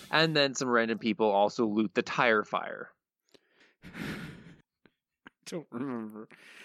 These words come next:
Speaker 2: I don't rem-, I think I remember Barney carrying a mannequin. I don't remember any of the, anything
Speaker 1: Yeah.
Speaker 2: else of that. Oh, boy.
Speaker 1: Mannequins, you can't buy these.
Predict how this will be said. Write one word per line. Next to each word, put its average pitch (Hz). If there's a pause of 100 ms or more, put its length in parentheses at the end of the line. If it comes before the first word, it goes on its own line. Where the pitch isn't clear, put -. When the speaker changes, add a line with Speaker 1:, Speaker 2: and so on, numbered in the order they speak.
(200)
Speaker 2:
I 139
don't 147
rem-, 110
I 127
think 196
I 190
remember 139
Barney 110
carrying 107
a 98
mannequin. 90
I 110
don't 101
remember 98
any 98
of 90
the, -
anything 101
Speaker 1:
Yeah. 107
Speaker 2:
else 95
of 95
that. 92 (440)
Oh, 170
boy. 160
Speaker 1:
Mannequins, 156
you 185
can't 196
buy 156
these. 165